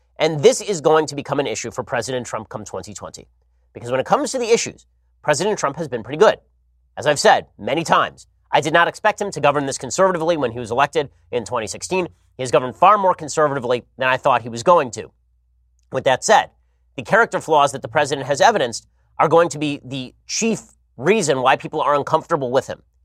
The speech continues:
It's go-, what's going to hurt him at the polls. It's what's going to alienate people come twenty twenty. It's that stuff he has to get under control. And it's also where the Democrats are putting all their heavy pressure. They're putting all their heavy pressure right now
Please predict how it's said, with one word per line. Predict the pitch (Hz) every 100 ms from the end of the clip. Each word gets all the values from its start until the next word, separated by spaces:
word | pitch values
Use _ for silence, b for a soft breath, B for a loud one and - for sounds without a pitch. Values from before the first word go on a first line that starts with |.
| _ _
It's | 131
go-, | - 165
what's | 156 -
going | 190 190
to | -
hurt | 175 156
him | 147
at | 135
the |
polls. | 123 151 85 78
It's | 113
what's | 160 -
going | 175
to | 147 147
alienate | 156 180 170 131 120
people | 113 113 104 - _ _
come | 156 156
twenty | - 143 143
twenty. | 143 147 90
It's | 76 113
that | 170 202 -
stuff | 170 -
he |
has | 147 -
to |
get | 143 127 _ _ _ _
under | 151 143 123 113 _
control. | - 147 170 90 - _ -
And | 180
it's | 269
also | 311 240
where | 180 170
the | 160
Democrats | 160 170 - 160
are | 147
putting | 170 151
all | 139
their | 139
heavy | 139 131
pressure. | 139 107 92
They're | 131
putting | 185 170
all | 170
their | 214
heavy | 190 175
pressure | 147 135 -
right | 143 131
now | 120 104